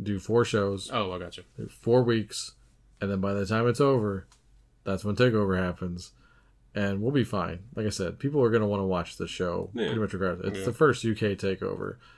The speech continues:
Speaker 1: It's different. The, the same talent, not on there.
Speaker 2: Yeah.
Speaker 1: Although I, I will say I appreciate any kind of positioning of Pete Dunne on any TakeOver.
Speaker 2: Sure.
Speaker 1: But all that being said, now you'll know he'll definitely be the star of this next one,
Speaker 2: Yeah.
Speaker 1: you know,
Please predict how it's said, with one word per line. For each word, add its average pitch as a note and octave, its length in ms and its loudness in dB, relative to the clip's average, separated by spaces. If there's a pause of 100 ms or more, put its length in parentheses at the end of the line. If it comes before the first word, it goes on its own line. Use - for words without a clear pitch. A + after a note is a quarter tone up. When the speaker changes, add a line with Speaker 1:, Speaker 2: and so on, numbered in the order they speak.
(220)
Speaker 1:
It's A2+ 200 0
different. G#2+ 460 0 (500)
The, A2 280 -6 (580)
the A2 120 -6
same A2+ 260 0
talent, A2 440 0 (380)
not A#2 240 -2
on A2+ 240 0
there. F#2 300 -8 (280)
Speaker 2:
Yeah. F2+ 100 -6 (120)
Speaker 1:
Although D3 280 6
I, C3+ 100 4
I C#3+ 160 -2
will C#3+ 180 4
say B2+ 360 2
I A2+ 180 -2
appreciate A#2+ 600 2
any A#2 200 0
kind A2 240 0
of G2+ 120 0
positioning G2 580 -4
of F#2+ 140 -6
Pete A2 240 -6
Dunne G#2+ 460 -2
on G#2 160 -4
any G#2+ 240 0
TakeOver. B2 640 0
Speaker 2:
Sure. F#2+ 220 -4 (340)
Speaker 1:
But A2+ 280 0 (160)
all C3+ 100 2
that A#2 140 2
being A2 180 0
said, G2+ 320 0
now G#2 460 -2
you'll A2 180 0
know G#2+ 160 2
he'll G2 100 -2
definitely A2+ 440 2
be G2 140 -2
the F#2 100 -6
star F2+ 480 -4
of F2 240 -8
this F2 180 -10
next G2 300 -6
one, F#2 160 -8
Speaker 2:
Yeah. F#2 140 -6
Speaker 1:
you F2+ 40 -6
know, F2 200 -12